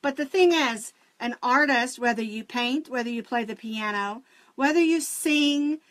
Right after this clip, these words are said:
whether you do, uh, polymer clay, knit,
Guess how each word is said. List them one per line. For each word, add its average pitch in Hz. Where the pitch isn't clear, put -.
whether 294
you 269
do, 240
uh, 208
polymer 302
clay, 262
knit, 254